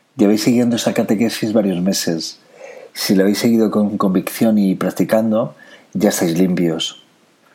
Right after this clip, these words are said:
Nos dice Dios hoy: "Vosotros estáis ya limpios gracias a la palabra que os he anunciado". Si estáis limpios, es hora de practicar,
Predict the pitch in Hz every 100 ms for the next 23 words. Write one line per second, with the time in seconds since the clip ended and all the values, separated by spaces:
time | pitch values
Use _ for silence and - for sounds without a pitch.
0 | _ _ _ _ _ 117 107 101 113 107
1 | 113 104 98 - 85 82 - - - -
2 | _ _ _ _ _ _ _ 98 101 123
3 | 139 123 - - 131 107 104 110 104 101
4 | 90 90 95 92 - 92 92 90 87 90
5 | 90 87 - 90 90 - 90 87 85 -
6 | _ _ _ _ _ _ _ _ _ _
7 | _ _ _ - - - - 110 107 -
8 | 107 113 120 110 131 135 - - - -
9 | 117 123 120 101 98 90 85 110 107